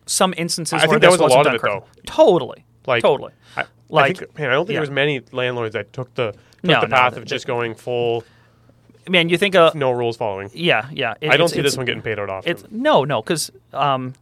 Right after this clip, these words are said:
Speaker 1: yeah, that, that's not gonna come to fruition. It's just basically a threat. And I agree, like, uh, you know, <laughs> people that w-, already have something in their brain are convinced that this is a rampant issue. It's happening all over town, and this is going on.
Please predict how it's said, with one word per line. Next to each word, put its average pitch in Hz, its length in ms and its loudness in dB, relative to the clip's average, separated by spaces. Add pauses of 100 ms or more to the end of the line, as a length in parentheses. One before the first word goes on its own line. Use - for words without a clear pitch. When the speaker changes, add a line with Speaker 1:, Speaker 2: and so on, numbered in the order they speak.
(160)
Speaker 1:
yeah, 120 160 -4
that, 143 160 -4
that's 165 160 -2
not 170 80 -2
gonna - 140 -8
come 127 120 -12
to - 60 -18
fruition. 143 240 -6
It's 180 100 -8
just 214 140 -4
basically 151 300 -2
a - 40 -2
threat. - 300 -4 (240)
And 214 100 6
I 202 60 6
agree, 156 260 0
like, 131 320 2
uh, 143 120 -4 (1120)
you 147 140 -6
know, 165 100 0 (220)
<laughs> - 200 -20
people 196 320 4
that 175 200 6
w-, 147 220 -14 (200)
already 170 420 6
have 156 320 -4
something 160 360 -4
in 151 200 -6
their 147 140 0
brain 143 440 -4 (640)
are 147 140 4
convinced 156 880 -2 (400)
that 151 160 0
this 165 180 0
is 165 100 -2
a 135 80 4
rampant 156 540 -2
issue. 123 340 -4
It's - 140 -12
happening 123 320 -4
all 160 300 4
over 151 280 0
town, 131 540 0 (280)
and 120 460 -2
this 143 240 -2
is 143 80 -6
going 135 220 -2
on. 131 60 -10